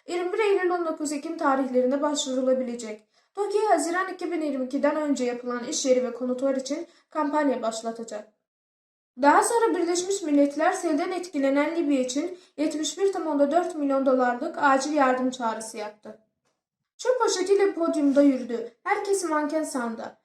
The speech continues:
New York'ta moda haftasında duş bonesi ve çöp poşeti giyerek podyuma çıkan YouTuber'e görevliler müdahale etti. T V Türknet olarak sizlere Azerbaycan'dan tüm haberleri sunduk.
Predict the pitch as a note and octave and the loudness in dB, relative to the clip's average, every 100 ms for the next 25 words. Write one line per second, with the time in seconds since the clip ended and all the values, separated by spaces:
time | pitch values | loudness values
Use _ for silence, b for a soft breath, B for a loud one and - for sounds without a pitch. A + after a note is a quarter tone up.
0 | _ _ E4+ G#4+ A4 F4+ - D#4+ F4+ F4 | _ _ -4 0 2 0 0 -2 0 2
1 | D4 C4+ C4+ - C4 D4 D4 G4 D4 D#4 | 2 0 -2 -2 0 2 0 -2 0 2
2 | C#4+ C#4+ D#4 D#4 - F4 F4 C#4+ C#4+ C#4+ | 2 2 -2 -4 -4 -4 -4 -4 -2 -4
3 | B3 C#4 D#4 E4+ - D#4 C#4 C#4 B3+ - | 0 0 0 -4 -6 -4 -2 0 0 -2
4 | - B3 A#3+ B3 A#3+ B3 B3+ E4 - B | -4 -4 -4 -6 0 2 4 0 -2 B
5 | C#4 C#4 C4+ C4 C#4 D#4 D4 B3+ B3+ A#3 | 2 6 8 6 4 2 2 2 2 0
6 | A3+ A3+ - - - _ _ _ _ _ | -4 -6 -10 -16 -16 _ _ _ _ _
7 | G4 G#4+ B4+ A4+ F#4+ F4+ G4 F4+ F4 F4 | 2 6 6 6 -2 -4 0 4 4 0
8 | D#4 C#4+ D#4+ F4 E4 D4+ D#4+ D#4+ D4+ C#4+ | -4 -2 2 2 2 2 0 0 0 0
9 | C#4+ E4+ F4+ D4+ C#4+ C4+ C4 C#4 C4+ B3 | -2 -2 -2 2 2 2 0 0 0 -2
10 | A3+ | -4